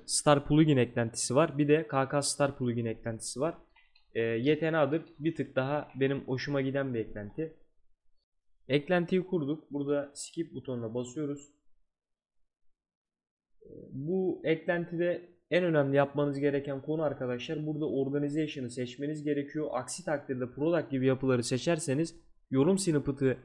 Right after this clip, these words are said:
getirmeye çalışırken hatalarla karşılaşmanız oldukça olası. Burada o yüzden organization yapısını seçtik. Bu alanı Türkçeleştirebilirsiniz. Onda herhangi bir sıkıntı yok. Save All Settings bölümüne bastık.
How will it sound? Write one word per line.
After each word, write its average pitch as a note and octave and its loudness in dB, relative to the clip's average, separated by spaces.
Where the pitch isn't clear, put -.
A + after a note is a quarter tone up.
getirmeye C#3+ 4
çalışırken D#3 2
hatalarla C#3 4
karşılaşmanız B2+ -4
oldukça B2+ -4
olası. D3+ -4
Burada D3 0
o D#3 4
yüzden C#3 -2
organization C3+ -4
yapısını A#2+ -8
seçtik. D#3 -6
Bu E3+ 6
alanı F#3+ 6
Türkçeleştirebilirsiniz. F3 2
Onda D3 0
herhangi D3 0
bir C#3 -8
sıkıntı - -6
yok. - -2
Save F3+ 0
All F3+ -2
Settings D#3 -4
bölümüne C3 -2
bastık. D3+ -4